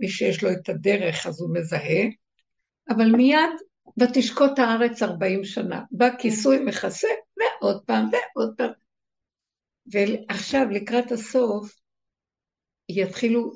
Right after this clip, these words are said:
זעזועים כאלה של כמו צירי לחץ, שזה אחד אחרי השני, אז זה נראה שיש אתנחתות. מה ש-, מה שהתמונה פה היום זה כאילו,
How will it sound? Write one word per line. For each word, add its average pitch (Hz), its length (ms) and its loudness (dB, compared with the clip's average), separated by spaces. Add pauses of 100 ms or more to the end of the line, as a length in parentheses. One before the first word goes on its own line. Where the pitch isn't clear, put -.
זעזועים 185 840 -2
כאלה 196 440 -2
של 185 260 -6
כמו 214 220 -4
צירי 202 300 4
לחץ, 180 380 -2
שזה 175 340 0
אחד 196 240 0
אחרי 190 240 0
השני, 175 460 0
אז 160 80 0
זה 175 100 4
נראה 190 320 0
שיש 190 300 -2
אתנחתות. 170 800 -6 (2000)
מה 208 200 0
ש-, - 120 -4 (480)
מה 220 200 2
שהתמונה 214 520 0 (120)
פה 214 120 0
היום 214 300 0
זה 185 160 -4
כאילו, 202 440 -2